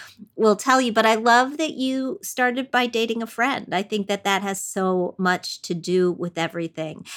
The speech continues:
And I want to get into the methodology of your company and how smart dating should work. But before we do that, can we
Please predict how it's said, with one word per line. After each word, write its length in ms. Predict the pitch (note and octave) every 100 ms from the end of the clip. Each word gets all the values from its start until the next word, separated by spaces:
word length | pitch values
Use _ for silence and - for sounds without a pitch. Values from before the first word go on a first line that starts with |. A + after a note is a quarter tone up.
| - -
And 140 | A3
I 60 | A#3
want 260 | B3+ C4+
to 80 | D#4
get 180 | B3+ G#3+
into 640 | G3+ G3+ - G#3 F#3+ F#3 -
the 100 | F#3+
methodology 880 | F3+ F3+ F3+ E3 D#3+ F3 F3 F3+ E3+
of 200 | E3+ E3
your 100 | E3
company 640 | - D3+ D#3+ E3+ E3+ E3
and 80 | F3+
how 460 | - F3 F3 F3 - - -
smart 520 | - G3+ F#3+ - -
dating 460 | F#3 F3 E3 E3 E3
should 480 | - F#3 F3+ E3+
work. 480 | E3+ F3 E3 - - -
But 280 | F#3+ F3 _ -
before 360 | G#3+ C4+ F#4 A4
we 100 | A4+
do 160 | C#4+ A#3
that, 240 | F#3 -
can 160 | -
we 100 | E4+